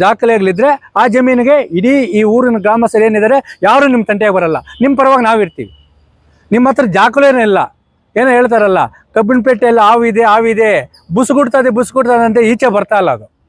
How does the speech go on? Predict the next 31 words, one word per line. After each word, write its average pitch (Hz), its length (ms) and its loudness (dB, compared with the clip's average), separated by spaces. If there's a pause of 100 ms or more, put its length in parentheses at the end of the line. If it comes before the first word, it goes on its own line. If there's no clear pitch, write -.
(420)
ಈಚೆನೂ 269 380 2
ಬರ್ತಾ 196 300 0
ಇಲ್ಲ, 123 140 -4 (540)
ಹೊರಗಡೆನೂ 277 440 2
ಬಿಡ್ತಾ 202 300 -2
ಇಲ್ಲ, 180 120 0 (100)
ಬಾಗ್ಲು 262 400 0
ತೆಗಿತಾ 196 380 -4
ಇಲ್ಲ. 170 140 -2 (280)
ಇದು 208 140 -2
ಯಾವ 220 160 2
ನ್ಯಾಯ 233 180 0
ರೀ 220 140 -2
ನಾಗಭೂಷಣ್ 196 480 -4
ಅವರೇ? 196 240 0 (340)
ನಾವು 202 220 0
ಅದಕ್ಕೆ 202 320 -2 (380)
ಮಾನ್ಯ 196 220 -2 (280)
ತಾಲೂಕು 208 520 0
ದಂಡಾಧಿಕಾರಿಗಳಿಗೆ, 196 920 -2 (520)
ತಾಲೂಕು 196 680 0 (280)
ಪಂಚಾಯಿತಿ, 196 580 -2 (440)
ಆ, 165 380 0
ಕಾರ್ಯನಿರ್ವಹಣಾಧಿಕಾರಿಗಳಿಗೆ, 190 1300 -2 (480)
ಮತ್ತು 175 280 -4
ಗಡ್ಡೂರು 185 320 0
ಪಂಚಾಯಿತಿ 190 480 -2
ಪಿ 170 160 -2
ಡಿ 196 80 0
ಒ 190 120 2
ಅವ್ರಿಗೆ 185 300 0